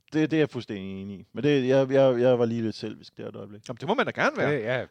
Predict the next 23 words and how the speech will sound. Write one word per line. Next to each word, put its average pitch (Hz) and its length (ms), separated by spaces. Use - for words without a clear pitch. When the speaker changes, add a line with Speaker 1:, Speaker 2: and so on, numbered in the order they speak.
Speaker 3:
ja. 117 440
Speaker 2:
Øh, 73 120
ingen 247 240
problemer 185 280
i 160 40
det. 185 200
Jeg, 151 200
jeg 151 100
tænker 220 220
også, 196 160
at 196 40
når 190 80
de 170 160
skal - 180
hjem 185 180
fra 214 100
Viborg 190 400
her, 190 160
eller 123 140
til 202 200
Viborg 202 260
herfra, 175 360
så, 190 140